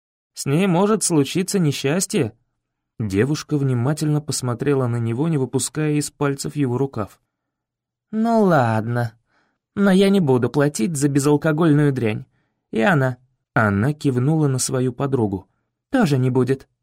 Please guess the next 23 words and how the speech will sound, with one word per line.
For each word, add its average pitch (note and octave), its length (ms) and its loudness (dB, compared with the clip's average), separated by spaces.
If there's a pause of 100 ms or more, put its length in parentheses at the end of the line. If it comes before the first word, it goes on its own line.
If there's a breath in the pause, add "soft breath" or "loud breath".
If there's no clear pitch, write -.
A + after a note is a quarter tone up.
(160)
Нет G#3 260 0
градусов, G3 500 2
нет F3+ 200 2
денег, B2+ 320 0
так F3 200 -4
вот». A2+ 240 -2 (580)
Кисе G#2 340 2
невозмутимо D#3+ 680 2
заменил C3+ 440 2
бокал C3 440 0
на B2 160 -2
чистый F3+ 500 -4
и C#3+ 80 0
налил D3 480 0
в C3 80 -6
него C3 220 0
холодного A#2 600 -4
кирина. A2+ 540 -4 (580)
«Тогда G3+ 580 2
это F3 280 0
за C#3+ 180 4
счет B2+ 360 -2
заведения». A2 680 0